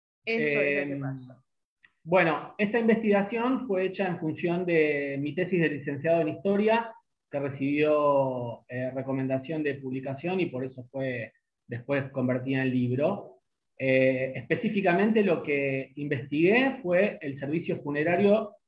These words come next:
Speaker 2: en la, en la época virreinal, en Buenos Aires, fundamentalmente en la ciudad de Buenos Aires, no en la zona rural, eh, en lo que fue el Virreinato del Río de la Plata y la primera década revolucionaria, es decir, hasta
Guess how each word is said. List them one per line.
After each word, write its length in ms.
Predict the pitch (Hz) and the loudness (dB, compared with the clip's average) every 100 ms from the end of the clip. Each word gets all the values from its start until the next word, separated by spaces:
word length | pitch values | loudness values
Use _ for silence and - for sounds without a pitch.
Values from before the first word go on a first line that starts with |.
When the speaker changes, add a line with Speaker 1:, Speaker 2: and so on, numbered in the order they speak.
| - | -8
Speaker 2:
en 220 | 135 127 | -4 -2
la, 800 | 127 127 120 120 113 113 107 110 - | -2 -4 -6 -8 -8 -10 -12 -16 -12
en 80 | 117 | -2
la 160 | 123 | 2
época 280 | 160 185 180 | 2 2 2
virreinal, 640 | 180 190 196 220 214 220 | 4 4 4 4 4 4
en 160 | 254 135 | 0 -2
Buenos 320 | 135 131 135 | -4 -4 -2
Aires, 340 | 175 170 185 185 | 0 2 0 -2
fundamentalmente 640 | 135 135 131 143 147 147 | -2 -2 -2 -2 -2 -4
en 60 | 143 | -4
la 160 | 135 | -6
ciudad 200 | - 156 | -2 2
de 60 | 180 | 4
Buenos 240 | 165 156 156 | 2 0 0
Aires, 260 | 156 160 _ _ _ _ 131 | 0 -2 _ _ _ _ -6
no 280 | 147 175 | 0 4
en 80 | 190 | 6
la 180 | 165 151 | 4 4
zona 180 | 165 156 | 0 -2
rural, 600 | 139 135 139 160 220 220 - _ _ _ - | 0 2 4 4 2 -2 -16 _ _ _ -8
eh, 800 | 143 139 139 135 131 127 131 131 _ - | 2 4 6 4 4 2 -2 -6 _ -8
en 480 | 151 151 143 143 139 | -2 0 0 0 0
lo 120 | 139 | 0
que 140 | 143 | 0
fue 120 | - 139 | 0 0
el 80 | |
Virreinato 440 | 143 147 156 165 175 | 0 0 2 2 2
del 80 | 175 | 4
Río 120 | 202 | 4
de 40 | 214 | 4
la 140 | 240 | 2
Plata 480 | 269 269 269 208 - | 0 -2 -2 -4 -4
y 100 | 175 | -4
la 160 | 185 175 | -4 -2
primera 360 | 180 185 190 185 | -2 -2 0 2
década 580 | 185 180 175 190 190 - | 2 2 2 2 0 -4
revolucionaria, 760 | 147 143 139 - 131 123 139 | -6 -6 -8 -8 -8 -4 -2
es 60 | 160 | -2
decir, 340 | - 226 233 - | -2 -2 -2 -4
hasta 500 | 175 - 202 220 | -4 0 0 0